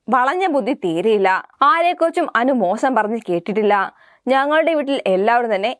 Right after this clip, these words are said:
ഏറെക്കുറെ സമാന സ്വഭാവക്കാരാണ്. മറ്റുള്ളവരുടെ ഇഷ്ടങ്ങളിലോ സ്വാതന്ത്ര്യത്തിലോ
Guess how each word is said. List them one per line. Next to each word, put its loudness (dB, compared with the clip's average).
ഏറെക്കുറെ 2
സമാന -2
സ്വഭാവക്കാരാണ്. -2
മറ്റുള്ളവരുടെ 0
ഇഷ്ടങ്ങളിലോ 0
സ്വാതന്ത്ര്യത്തിലോ 0